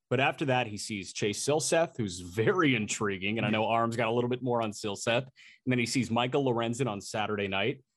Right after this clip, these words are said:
Then he wraps up the series on Sunday against Patrick Sandoval. That's gonna be a really intriguing series for both of them because I think that, uh, us as a collective are very high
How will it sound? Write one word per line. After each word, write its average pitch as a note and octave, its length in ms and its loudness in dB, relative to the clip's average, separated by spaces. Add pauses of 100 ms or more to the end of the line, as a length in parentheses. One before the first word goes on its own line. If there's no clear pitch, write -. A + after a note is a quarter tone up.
(100)
Then A2 80 -4
he A2 60 0
wraps G#2+ 320 0
up B2 100 -6
the A2 60 -10
series A2 320 -2
on A2 140 0
Sunday A2 340 0
against A#2 260 -2
Patrick A2 320 -2
Sandoval. C3+ 540 -2 (400)
That's D3+ 380 0
gonna C#4 160 4
be C4+ 100 4
a F#3 60 8
really B2 320 6
intriguing A2 480 -2
series G#2 360 0
for A2 120 -4
both F#2 320 -2
of G2 120 -6
them - 200 -18
because A#2+ 240 0
I A2+ 100 2
think C3+ 320 -2
that, A#2 260 2 (480)
uh, G#2 240 4 (240)
us A3 300 2 (100)
as B2+ 180 2
a B2 60 2
collective A2 760 -2 (120)
are G#2+ 160 0
very A2 420 2
high A2 400 4